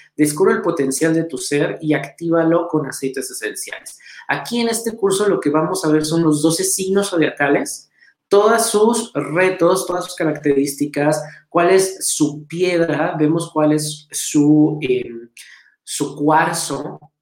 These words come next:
porque también hace, eh, puedes tú hacer sanación a través de cuarzos. Entonces, imagínate que ya te llevas cuál es el cuarzo que tú debes de escoger, elegir, el ritual que debes de hacer para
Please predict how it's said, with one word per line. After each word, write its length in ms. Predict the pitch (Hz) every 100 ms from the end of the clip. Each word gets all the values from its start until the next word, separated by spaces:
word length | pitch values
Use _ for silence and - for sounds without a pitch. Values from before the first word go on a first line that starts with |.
| _
porque 220 | 139 139
también 460 | 131 135 147 160 156
hace, 240 | 131 - 147
eh, 240 | 127 127
puedes 280 | 147 147 147
tú 200 | 151 143
hacer 320 | 131 - 143
sanación 540 | 143 147 135 123 151 156
a 60 | 151
través 260 | 131 127
de 140 | 131 -
cuarzos. 480 | 147 135 - 139
Entonces, 300 | 143 - 147
imagínate 440 | 156 147 151 147 143
que 160 | 135
ya 220 | 135 143 143 - - _ -
te 140 | 143
llevas 340 | 135 151 156 -
cuál 140 | 156
es 100 | 147
el 180 | 147 143
cuarzo 340 | 151 151 151
que 80 | 147
tú 260 | 135 143 139
debes 200 | 143 139
de 100 | 139
escoger, 560 | 131 - 131 - 151 151
elegir, 560 | 135 127 - 156 170 - - -
el 320 | - 147 143 139
ritual 580 | 135 131 160 156 170
que 120 | - 151
debes 240 | 143 143
de 60 | 143
hacer 300 | 151 147 147
para 260 | 131 123